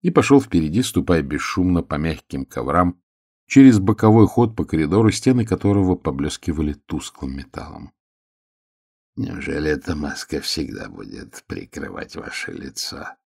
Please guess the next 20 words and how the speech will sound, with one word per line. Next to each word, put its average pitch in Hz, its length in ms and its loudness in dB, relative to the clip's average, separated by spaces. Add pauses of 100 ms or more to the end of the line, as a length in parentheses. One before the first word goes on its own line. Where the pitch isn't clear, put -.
(140)
Он 90 180 0
чуть 92 280 0
притронулся 85 720 -2
к - 80 -18
прозрачному 76 760 -4
щитку - 540 -6
Файродис. 67 720 -8 (840)
«Не 151 200 -2
всегда», - 500 -12 (200)
улыбнулась 73 520 -8
та. 76 200 -14 (540)
«Но 101 100 -4
как - 180 -8
только - 260 -2
я 92 140 4
стану 82 340 -2
безопасной 90 800 -4
для 73 200 -8
вас 90 360 -6
и 76 280 -10